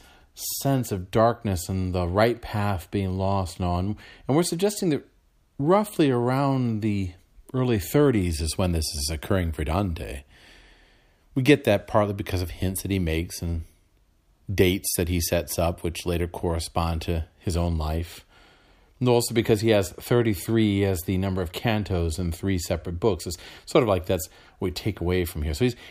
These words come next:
he's sort of having a midlife crisis, if you will. Though it's much more intense than that, of course. Because Dante is not just having a crisis where he goes out and,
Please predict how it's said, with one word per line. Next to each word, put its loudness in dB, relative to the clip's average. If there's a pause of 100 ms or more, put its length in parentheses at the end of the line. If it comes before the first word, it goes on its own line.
he's -4
sort 6
of 4
having 0
a 0
midlife 0
crisis, -6
if -12
you -12
will. -12 (840)
Though 8
it's 2
much 4
more 2
intense -2
than -10
that, -8
of -14
course. -10 (680)
Because 4
Dante 2 (600)
is 2
not 6
just -4
having 0
a 0
crisis 2
where 2
he 0
goes 0
out 2
and, -4